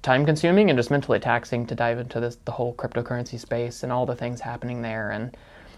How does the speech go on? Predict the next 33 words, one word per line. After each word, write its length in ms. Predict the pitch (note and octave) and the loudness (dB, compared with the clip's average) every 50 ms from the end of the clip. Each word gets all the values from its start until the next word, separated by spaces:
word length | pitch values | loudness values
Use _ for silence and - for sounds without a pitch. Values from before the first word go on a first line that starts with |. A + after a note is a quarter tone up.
| - - - | -20 -2 8
taking 300 | - D3+ C#3 C#3+ C#3+ C#3 | 10 10 10 12 10 8
it 100 | - - | 6 6
slowly 520 | - - C#3 C3+ C#3 C3+ C3 C3 B2+ B2+ | 6 8 10 10 10 10 8 6 6 4
and 100 | B2 A#2+ | 2 0
just 120 | B2 B2 | -2 -4
starting 400 | - - B2+ B2 B2 B2 B2 B2 | 0 4 4 4 4 4 2 0
very 220 | A#2+ C3+ B2+ B2+ B2 | 0 2 2 0 0
simply, 680 | - - - A#2+ A#2+ B2 B2+ B2 A#2+ A#2 A2+ A#2 - | -2 -2 0 0 0 0 0 2 2 2 2 0 -4
um, 380 | - - G#2 G#2+ - - - - - | -6 -6 -6 -6 -8 -8 -10 -8 -4
has 140 | C3+ C3+ B2+ | -2 0 2
been 100 | C3 A#2+ | 2 2
very 160 | B2 B2 B2 | 4 4 4
helpful 260 | B2+ B2 A#2 - A#2+ | 4 4 4 2 -2
for 140 | A#2 - B2 | -4 -2 -2
me, 320 | B2 B2 C3 C#3 D3 D3+ C#3+ | 0 2 4 4 6 6 4
and 140 | A#2+ B2 | 4 4
then 120 | B2 B2 A#2+ | 2 0 0
I 60 | A#2+ | -2
think 220 | A#2 - - A#2 | -4 -6 -6 -4
has 120 | A#2+ A2 - | -6 -6 -4
helped 300 | - - A#2 A2+ - A#2 | -2 0 0 0 0 0
a 20 | |
lot 160 | A#2 A#2 A#2 | 0 0 0
of 80 | A#2 A#2 | 0 -2
other 140 | A#2 A#2+ A#2 | -2 -4 -4
people 260 | A#2+ A#2 A#2 B2 B2 | -4 -6 -6 -6 -6
be 140 | - A#2+ A#2 | -4 -4 -2
able 140 | A#2 A#2 A2+ | -2 -2 -2
to, 160 | G#2+ - - - - _ | -2 -4 -6 -10 -14 _
to 120 | - B2 | -4 -4
create 300 | - - - A#2+ A#2 A#2 | -2 0 0 0 0 0
a 100 | - A#2 | 0 -2
sustainable 840 | A#2 - - B2+ - - - A#2+ A#2+ A#2+ A#2 - - F#2+ F#2 G#2+ A#2+ | -4 -4 -6 -6 -6 -6 -8 -8 -6 -6 -8 -8 -8 -6 -6 -8 -8